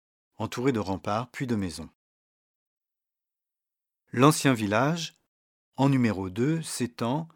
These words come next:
entre le seizième siècle et le dix-huitième siècle.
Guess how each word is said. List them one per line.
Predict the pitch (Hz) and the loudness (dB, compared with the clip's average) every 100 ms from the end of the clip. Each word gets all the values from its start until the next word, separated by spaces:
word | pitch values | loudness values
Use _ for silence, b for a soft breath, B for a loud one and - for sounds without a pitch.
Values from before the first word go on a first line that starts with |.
| b b b | b b b
entre | 104 - | -6 -4
le | 101 | -6
seizième | 101 - 147 110 107 | -4 -2 -2 -2 -6
siècle | 92 - 110 - 156 151 _ _ _ - | -6 -8 -8 -8 -10 -12 _ _ _ -2
et | 160 | 0
le | 160 | 2
dix-huitième | 131 120 123 113 95 | -2 -8 -8 -8 -8
siècle. | - - - | -10 -14 -18